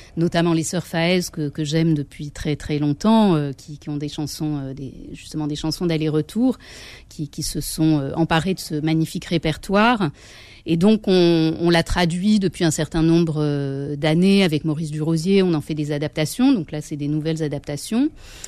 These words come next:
Et, et il y a aussi deux autres sœurs, donc aussi dans une situation d'exil,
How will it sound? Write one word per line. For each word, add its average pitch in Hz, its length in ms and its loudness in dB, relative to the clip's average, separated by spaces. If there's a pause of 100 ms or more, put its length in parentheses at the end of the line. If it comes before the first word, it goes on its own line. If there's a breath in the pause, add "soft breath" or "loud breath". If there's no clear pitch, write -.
(500 loud breath)
Et, 160 920 4
et 214 80 4
il 214 40 4
y 202 100 4
a 202 80 6
aussi 233 300 2
deux 226 220 2
autres 247 300 2
sœurs, 254 480 2
donc 175 160 2 (220)
aussi 247 340 2
dans 202 140 4
une 180 160 0
situation 175 560 -2
d'exil, 175 720 2